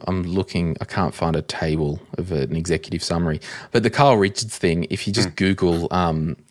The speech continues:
Speaker 1: or go to behavioral, behaviorgap dot com,
Speaker 2: Hmm.
Speaker 1: he's got this, um, image, what you should focus on. And then there's two circles. On the left-hand side, it's things that matter.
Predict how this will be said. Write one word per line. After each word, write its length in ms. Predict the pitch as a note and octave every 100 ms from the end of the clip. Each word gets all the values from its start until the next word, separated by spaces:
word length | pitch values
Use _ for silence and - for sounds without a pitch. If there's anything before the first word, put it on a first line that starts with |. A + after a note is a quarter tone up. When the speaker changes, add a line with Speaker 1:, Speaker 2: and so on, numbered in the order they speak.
| -
Speaker 1:
or 80 | F#2+
go 140 | G2
to 80 | E2+
behavioral, 720 | D#2+ - F2 F2 F2 E2 D#2 - -
behaviorgap 680 | D#2 G#2 F#2+ F2 F2 D#2+
dot 200 | E2+ -
com, 400 | - G2 D#2 A2 -
Speaker 2:
Hmm. 120 | F#2+ F2 - -
Speaker 1:
he's 160 | F#2+
got 200 | G#2+ F#2+ G2
this, 320 | F2 - - E2
um, 540 | E2 D#2 D#2 D2+ E2+ _ _ - - _ -
image, 560 | F#2 E2 D2+ - - -
what 200 | G2 -
you 60 | F2
should 200 | - -
focus 480 | - E2+ G2 -
on. 320 | D2 D#2+ C#3+ - - - -
And 140 | F2 F2+
then 120 | E2
there's 200 | E2 -
two 640 | - - - A2+ G#2 F#2+ F2 - _ _ _ -
circles. 720 | - F#2+ F#2+ - C#3+ F#3+ - F#2+
On 80 |
the 80 | F2+
left-hand 500 | F#2 G#2 - F2+ F2+
side, 280 | - E2 E2+
it's 160 | D#2+ -
things 320 | G#2 F#2+ -
that 160 | F2
matter. 460 | F2+ F2 - D3